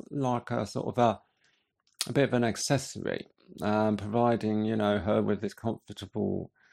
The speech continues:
environment. Uh, and now she's got the baby,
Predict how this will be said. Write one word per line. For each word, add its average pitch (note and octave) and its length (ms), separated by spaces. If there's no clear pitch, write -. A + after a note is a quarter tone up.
environment. G#2+ 800
Uh, G#2 360
and G#2+ 240
now A2+ 180
she's G#2 220
got - 200
the G2+ 80
baby, G#2+ 640